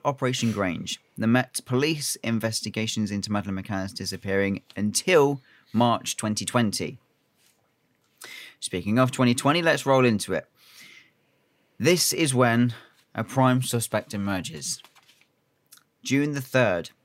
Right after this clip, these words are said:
it is revealed that a German paedophile in prison has been identified as a key suspect into Madeleine's disappearance. A spokesman for Kate and Jerry McCann say it is the most significant development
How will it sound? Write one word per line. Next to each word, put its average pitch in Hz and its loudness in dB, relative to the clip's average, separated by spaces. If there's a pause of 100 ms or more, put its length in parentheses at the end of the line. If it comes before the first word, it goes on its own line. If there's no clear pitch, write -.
(160)
it 98 -4
is 120 -2
revealed 123 2
that 120 0
a 113 0
German 135 0
paedophile 117 -2
in 107 -4
prison 120 -2
has 113 -4
been 110 -2
identified 110 0
as - -6
a 107 -4
key 143 -8
suspect - 0
into 107 -4
Madeleine's 101 -4
disappearance. - -10 (680)
A 95 -6
spokesman 127 -2
for 110 -8
Kate 113 -2
and 107 -4
Jerry 98 -2
McCann 101 -6
say 104 -2
it 73 -2
is 98 -6
the 117 0
most 110 -4
significant 127 -6
development 104 -4